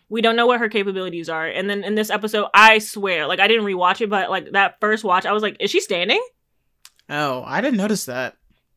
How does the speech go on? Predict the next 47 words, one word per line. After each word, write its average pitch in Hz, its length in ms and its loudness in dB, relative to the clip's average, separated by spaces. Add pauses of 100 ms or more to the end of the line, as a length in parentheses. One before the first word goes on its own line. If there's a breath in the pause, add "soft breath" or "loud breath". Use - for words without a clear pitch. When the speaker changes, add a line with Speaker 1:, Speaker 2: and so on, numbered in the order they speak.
(100)
Speaker 1:
To 262 100 -6
peek 269 180 -4
through 277 120 -4
the 240 80 0
door, 233 380 2
like, 240 140 4
she 302 140 -2
was 285 260 -4
visibly 240 420 2
taller 214 320 0
than 180 200 -8
she - 100 -12
usually 185 380 -8
is. 147 340 -6
And 180 140 -2
I 180 160 0
swear 190 460 -4
I 185 60 -4
saw 170 180 -4
a - 20 -6
leg. 135 260 -6
And - 100 -8
I 214 40 -4
was 220 160 -2
like, 226 220 -2 (440)
"Okay, 220 300 2
so," 233 800 0 (1040)
like, 254 220 4
I 262 100 12
just 302 160 0
wish 339 160 -2
we 311 80 -4
got 254 160 6
more 233 160 0
backstory 214 420 2
about 196 300 0
her. 170 140 -4
Like, 170 240 -6
it's 214 120 2
just 233 160 -2
like, 196 280 0
she's 262 200 -6
a 269 40 -2
bitch 202 280 2
and 202 120 -4
that's 180 160 -2
it. 156 280 -6